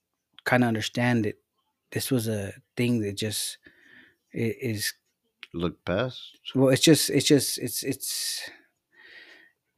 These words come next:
Speaker 1: it's hard to word. I don't know
Speaker 2: It,
Speaker 1: how to say it.
Speaker 2: <laughs> it, it definitely
Speaker 1: Y-, you
Speaker 2: is.
Speaker 1: know, because it doesn't make it right.
Speaker 2: No.
Speaker 1: Because as an adult, you should be more, uh, um,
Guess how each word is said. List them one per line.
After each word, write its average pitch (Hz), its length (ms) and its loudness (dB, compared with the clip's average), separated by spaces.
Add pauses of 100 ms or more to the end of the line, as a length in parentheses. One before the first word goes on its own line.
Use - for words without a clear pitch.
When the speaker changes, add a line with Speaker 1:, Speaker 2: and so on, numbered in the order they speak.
Speaker 1:
it's 127 140 -4
hard 135 180 4
to 131 60 2
word. 131 420 2
I 104 80 -4
don't 113 80 0
know - 0 -
Speaker 2:
It, 113 60 2
Speaker 1:
how 117 80 0
to 107 80 -4
say 120 240 -4
it. 113 260 4
Speaker 2:
<laughs> - 0 -
it, - 260 4
it - 200 -10 (120)
definitely 98 380 4
Speaker 1:
Y-, 107 120 8
you 85 40 4
Speaker 2:
is. 123 60 2
Speaker 1:
know, 131 200 2 (200)
because 123 340 -2
it 113 160 -8 (100)
doesn't 139 280 6
make 147 160 6
it 98 60 0
right. 113 440 0 (240)
Speaker 2:
No. 110 340 2
Speaker 1:
Because 123 280 -2
as 117 160 -4
an 120 60 -2
adult, 127 480 2
you 117 120 -6
should 110 240 -8
be 113 140 -6
more, 110 360 -6
uh, - 1200 -14
um, 101 380 -10